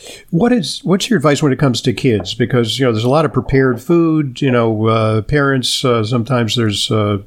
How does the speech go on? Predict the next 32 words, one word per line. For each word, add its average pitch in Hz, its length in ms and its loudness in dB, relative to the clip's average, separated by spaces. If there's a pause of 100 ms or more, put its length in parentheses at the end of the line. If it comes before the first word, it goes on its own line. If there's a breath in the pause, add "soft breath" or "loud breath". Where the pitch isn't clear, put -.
you 127 80 -4
know, 101 200 -2 (160)
working 123 440 -2
families, 123 720 0 (360 loud breath)
it's - 100 -14
not 131 200 2
a 117 40 2
lot 113 160 0
of 101 80 -2
time, 135 500 0
so 123 160 -2
they 107 120 0
just 110 200 -4
grab 117 280 0
the 107 60 -2
baby 120 340 0
food, 117 640 0 (500 loud breath)
uh, 107 720 0
you 120 120 0
know, 107 120 2
or 101 100 -2
they 104 220 -2 (160)
get 110 160 0
all 107 100 -2
kinds - 280 -2
of 95 260 -6 (100)
packaged 117 420 -2
goodies 127 340 0
for - 160 -4
the 107 120 0
kids. 117 720 -2 (540 loud breath)
Uh, 113 500 0